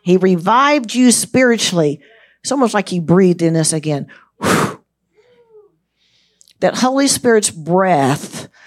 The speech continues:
that we were absent about. That's what it said in Ephesians two. You were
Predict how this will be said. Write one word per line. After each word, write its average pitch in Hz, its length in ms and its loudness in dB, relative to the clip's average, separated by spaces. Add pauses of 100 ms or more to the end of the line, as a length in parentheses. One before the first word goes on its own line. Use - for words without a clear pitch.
(140)
that 196 160 -2
we 175 140 4
were 170 260 0
absent 180 500 -2
about. 151 320 -2
That's 170 220 -2
what 202 80 0
it 214 80 2
said 240 280 -2
in 175 120 -2
Ephesians 170 560 -2
two. 156 460 -2 (1600)
You 240 320 2
were 247 240 2